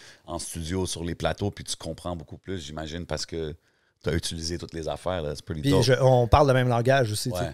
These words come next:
Speaker 2: Que des fois, tu sais, je me demande, mettons, un rapper qui sait pas comment prod, qui sait pas comment fonctionne un ordi, qui sait pas comment s'enregistrer lui-même. Yo, comment ça doit être tough, là, comme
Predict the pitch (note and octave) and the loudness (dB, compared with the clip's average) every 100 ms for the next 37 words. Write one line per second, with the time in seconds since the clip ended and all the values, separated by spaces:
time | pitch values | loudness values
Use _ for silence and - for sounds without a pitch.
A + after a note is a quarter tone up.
0 | - B2+ B2+ F#3 - D#3+ B2+ C3+ D#3 B2 | 0 4 8 8 8 4 4 4 4 4
1 | D3+ C#3 B2 A#2+ E3 E3+ B2+ A#2 A2 A#2 | 4 6 6 8 6 4 0 -2 0 -2
2 | C#3+ D3 C3+ A2 - B2+ D3 C#3+ - B2 | 0 2 2 2 2 6 6 4 0 0
3 | C#3+ C#3+ B2+ A#2 B2 A#2+ D3+ C3+ B2 B2 | 2 4 2 2 0 2 4 4 4 4
4 | A2+ A2+ D#3 D#3 - B2 C#3 C#3+ B2+ B2+ | 2 2 2 2 2 2 2 2 4 4
5 | A#2 A#2+ - C#3 A#2+ B2+ D3+ C3+ - _ | 4 2 2 2 4 4 2 0 -6 _
6 | _ _ C3+ C3+ A#2 C3 B2+ A2 G#2 - | _ _ 2 2 2 0 0 0 -2 2
7 | D3+ D3+ - D3 C#3+ C3+ | 4 4 4 4 6 2